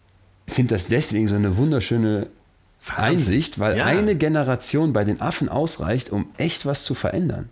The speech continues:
Speaker 1: Jetzt werden wir nicht in den Genuss kommen, dass unsere Assi-Männchen, Boris Johnsons, Trumps, Erdogans, auf irgendeine Müllhalde ziehen, aber
Speaker 2: Ja, das sind ja Relikte, äh, längst vergangener Tage.
Speaker 1: ge-, es zeigt doch, dass was geht, genau.
Speaker 2: Ja, genau.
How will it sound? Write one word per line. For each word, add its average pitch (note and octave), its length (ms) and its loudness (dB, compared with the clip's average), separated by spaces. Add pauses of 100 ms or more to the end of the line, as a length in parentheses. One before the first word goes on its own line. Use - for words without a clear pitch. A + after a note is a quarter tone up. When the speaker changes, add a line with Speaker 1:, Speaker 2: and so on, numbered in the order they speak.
Speaker 1:
Jetzt G#2 200 2
werden B2+ 200 4
wir C#3 140 4
nicht D3 180 0
in A#2 80 2
den A2+ 80 2
Genuss D3 240 0
kommen, A#2+ 140 0
dass G#2+ 120 0
unsere B2+ 300 0
Assi-Männchen, G#2+ 640 0
Boris G2+ 340 -2
Johnsons, G2 520 -2
Trumps, G2 340 -2
Erdogans, G2+ 480 0
auf F2 140 -4
irgendeine G#2 260 2
Müllhalde G#2 380 2
ziehen, - 300 -2
aber A#2+ 440 -2 (140)
Speaker 2:
Ja, - 140 -8
das - 140 -4
sind D#3+ 140 -2
ja D#3 80 0
Relikte, C#3 520 -2
äh, B2 340 0
längst B2+ 240 -2
vergangener A#2+ 420 -2
Tage. C#3 300 0
Speaker 1:
ge-, F#2 120 -2
es - 200 0
zeigt D#3+ 240 0
doch, B2+ 80 0
dass A2 100 -4
was G#2+ 160 -4
geht, - 260 -2
genau. - 140 2
Speaker 2:
Ja, G3 160 2
genau. F#2 420 -2